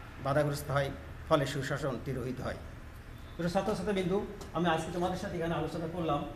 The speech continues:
পৌরনীতি সুশাসন প্রথম পত্রের দ্বিতীয় অধ্যায় থেকে সুশাসন প্রতিষ্ঠার ক্ষেত্রে যে সমস্যা, সেখানে আমি এক থেকে এখানে তোমার একুশটা point আমি আলোচনা করছি। প্রথম যে পয়েন্টটা ছিল যে বাক স্বাধীনতা, হস্তক্ষেপ এবং সর্বশেষ পয়েন্ট হচ্ছে সাম্প্রদায়িক সম্প্রীতির অভাব।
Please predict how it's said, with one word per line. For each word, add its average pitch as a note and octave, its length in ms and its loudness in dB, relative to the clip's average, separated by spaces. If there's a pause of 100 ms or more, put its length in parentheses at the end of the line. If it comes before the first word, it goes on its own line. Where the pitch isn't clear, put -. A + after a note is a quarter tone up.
(220)
পৌরনীতি F3 320 4
সুশাসন F#3 520 2 (240)
প্রথম F3 240 4
পত্রের E3+ 240 4
দ্বিতীয় D3+ 260 4
অধ্যায় D3+ 280 4 (440)
থেকে F3 260 6
সুশাসন E3 420 0
প্রতিষ্ঠার D#3+ 360 0
ক্ষেত্রে D#3 300 0
যে D3+ 80 0
সমস্যা, D#3 480 0 (340)
সেখানে D#3 300 2
আমি D3+ 200 2 (280)
এক D3 200 0
থেকে E3+ 160 -2
এখানে D3 220 -2
তোমার C#3+ 160 -2 (100)
একুশটা E3 380 -4
point C#3+ 260 -2
আমি C3+ 140 -4
আলোচনা C3 320 -4
করছি। D#3+ 260 -2
প্রথম E3 240 -4
যে E3 80 -2
পয়েন্টটা D#3+ 340 0
ছিল D3+ 200 -2 (460)
যে C#3+ 100 -2
বাক D3 240 0
স্বাধীনতা, D3 400 -4
হস্তক্ষেপ C#3+ 480 -4
এবং C3 120 -4
সর্বশেষ E3+ 480 -4
পয়েন্ট D#3 200 -2
হচ্ছে C#3+ 300 -4
সাম্প্রদায়িক C#3 380 -4
সম্প্রীতির C3 420 -4
অভাব। B2 260 0